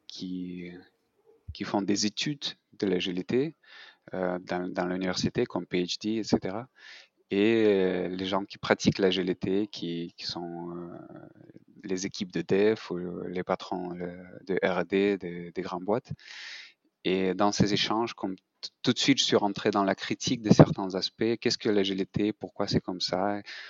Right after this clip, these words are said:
Pourquoi c'est, c'est bête de comparer Scrum et Kanban ? Pourquoi ça se com-, compare pas ? Qu'est-ce que c'est, du coup,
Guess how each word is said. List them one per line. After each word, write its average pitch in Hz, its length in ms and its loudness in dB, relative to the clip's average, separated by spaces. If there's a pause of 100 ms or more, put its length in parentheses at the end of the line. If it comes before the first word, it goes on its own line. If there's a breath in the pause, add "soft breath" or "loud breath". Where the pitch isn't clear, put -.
(140 loud breath)
Pourquoi 104 260 0
c'est, 92 540 4
c'est - 180 6
bête 101 460 4
de 98 80 -2
comparer 90 500 -4 (260)
Scrum 95 400 -2
et 90 40 -2
Kanban ? 90 500 0
Pourquoi 90 300 -4
ça 92 140 -6
se 90 100 -8
com-, 87 260 -8
compare 90 420 0
pas ? 104 320 4
Qu'est-ce - 220 -8
que - 140 -4
c'est, 95 460 -2
du 95 220 -6
coup, 101 400 -2